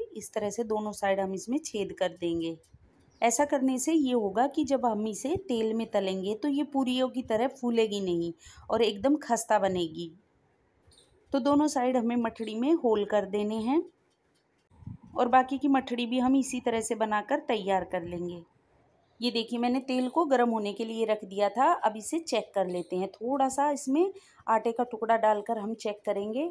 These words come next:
और देखिए आटे में जो है ना बबल्स आने लग गए हैं, थोड़े ही बबल्स आए हैं क्योंकि तेल है ना ज़्यादा तेज़ गर्म नहीं है, हल्का गर्म है।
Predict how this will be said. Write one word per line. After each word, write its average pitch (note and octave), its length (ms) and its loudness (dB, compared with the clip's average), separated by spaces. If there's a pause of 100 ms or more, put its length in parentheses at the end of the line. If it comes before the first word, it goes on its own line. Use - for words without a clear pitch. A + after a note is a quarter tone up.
(360)
और G#3+ 120 2
देखिए G#3+ 300 2
आटे A3 460 2
में A#3+ 220 -2
जो A#3 180 0
है A3+ 140 0
ना C4 180 2
बबल्स A#3+ 460 0
आने G3+ 260 0
लग F#3 200 -2
गए F#3+ 200 -2 (100)
हैं, F#3 160 -4 (140)
थोड़े A3+ 300 0
ही B3+ 100 0
बबल्स A#3 420 -2
आए G3+ 180 0
हैं A3 240 -6 (340)
क्योंकि A#3+ 200 0 (160)
तेल B3 280 2
है A3 140 0
ना B3+ 160 -2
ज़्यादा A#3 360 4
तेज़ A3+ 420 -6
गर्म G#3+ 260 0
नहीं F#3 420 -4
है, E3+ 120 -6 (380)
हल्का G3+ 320 2
गर्म F#3+ 340 2
है। F3 220 -6